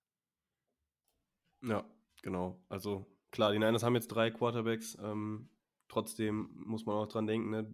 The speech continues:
Man hat ja noch das Camp und auch davor noch die eine oder andere, äh, Session, ähm, wo man dann drei Quarterbacks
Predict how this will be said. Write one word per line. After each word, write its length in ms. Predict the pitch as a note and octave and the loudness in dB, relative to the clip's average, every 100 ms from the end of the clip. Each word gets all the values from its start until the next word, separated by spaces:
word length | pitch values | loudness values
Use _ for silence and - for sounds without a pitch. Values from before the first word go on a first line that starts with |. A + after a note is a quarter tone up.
| - | -10
Man 160 | G#2 | -8
hat 120 | A2 A2+ | -6 -2
ja 80 | |
noch 120 | A2 G#2+ | -2 -2
das 180 | G#2+ | -8
Camp 320 | - A2+ A#2 G#2+ | -2 0 0 -4
und 180 | G#2 | -6
auch 220 | F#2+ G#2 - _ - - - - | -6 -8 -12 _ -20 -20 -16 -8
davor 360 | A2 - A#2+ | -4 4 6
noch 260 | A#2+ A2 - | 6 2 -4
die 160 | B2 | -2
eine 200 | G2+ A2+ | 0 0
oder 140 | A2 G#2+ | 0 0
andere, 720 | A2 A2+ A2 G#2+ G#2+ - G#2+ | 0 -2 -2 0 -2 -2 -6
äh, 40 | G#2+ | -4
Session, 500 | - A#2 A#2+ A2 A2+ - - - | -2 -2 0 -2 -4 -16 -20 -8
ähm, 440 | A2 G#2+ G#2+ G#2 - - | -4 -4 -4 -6 -10 -6
wo 100 | A2 | 0
man 160 | G#2+ | 2
dann 140 | G#2+ G#2+ | 2 -2
drei 240 | G#2+ A2 | 0 0
Quarterbacks 800 | A2 A2+ A2+ G#2 G#2 - - | 0 -2 -2 -2 -4 -6 -10